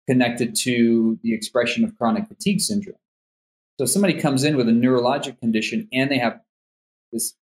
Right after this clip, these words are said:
also nebulous kind of diagnosis called chronic fatigue syndrome or something like fibromyalgia, oftentimes there's an immune system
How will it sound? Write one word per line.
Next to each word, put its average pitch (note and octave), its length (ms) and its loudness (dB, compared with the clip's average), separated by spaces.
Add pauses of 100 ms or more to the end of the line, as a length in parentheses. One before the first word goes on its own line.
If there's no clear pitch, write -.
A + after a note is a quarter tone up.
(260)
also D3 380 2
nebulous A#2+ 680 2
kind A#2+ 160 -2
of G#2+ 80 -2
diagnosis A2+ 640 0
called - 320 -4
chronic A#2 340 -2
fatigue - 260 -8
syndrome A2+ 600 0 (200)
or G2+ 100 -14
something C3+ 380 -2
like G#2+ 260 -2
fibromyalgia, A#2 960 0 (1040)
oftentimes B2 640 -2
there's A2+ 240 0
an G#2 160 -2
immune A#2 300 2
system A2 640 -2